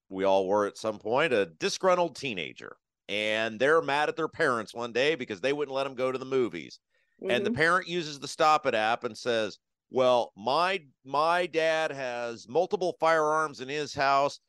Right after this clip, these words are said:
Speaker 1: and he's got an anger management problem, and I'm really concerned for my safety."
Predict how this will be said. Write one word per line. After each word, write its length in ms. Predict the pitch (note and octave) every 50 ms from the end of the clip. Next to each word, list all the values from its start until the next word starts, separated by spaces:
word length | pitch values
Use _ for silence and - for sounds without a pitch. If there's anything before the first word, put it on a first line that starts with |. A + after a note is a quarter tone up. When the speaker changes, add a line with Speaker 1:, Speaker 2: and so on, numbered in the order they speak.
| _ _ _ _
Speaker 1:
and 360 | G2 A2 G#2+ G#2 G#2 G2+ G2
he's 240 | - D#3 G3+ G3+ D3
got 240 | - F3+ E3 E3 D#3+
an 80 | D#3
anger 300 | D#3+ D#3+ E3 D3 D3+ D3+
management 560 | C#3+ D3 D3 D3 D3+ D3 A2+ A#2 C#3 C#3 C3+ _
problem, 580 | C3+ C#3 C3 B2+ C3 A#2+ C3+ C3 B2+ B2+ B2 A#2+ _ _ _ _ -
and 300 | G#2 G#2+ G#2 G#2 G#2 G#2+
I'm 280 | B2+ D3 D#3+ E3 D#3+
really 160 | D3+ D3 D3 C#3
concerned 380 | - C3 B2 - C#3 C3+ B2+ -
for 80 | A#2+
my 180 | B2 A#2 A2+ G#2+
safety." 560 | - - C3+ B2 A2+ F#2+ - F2 D2 B1 -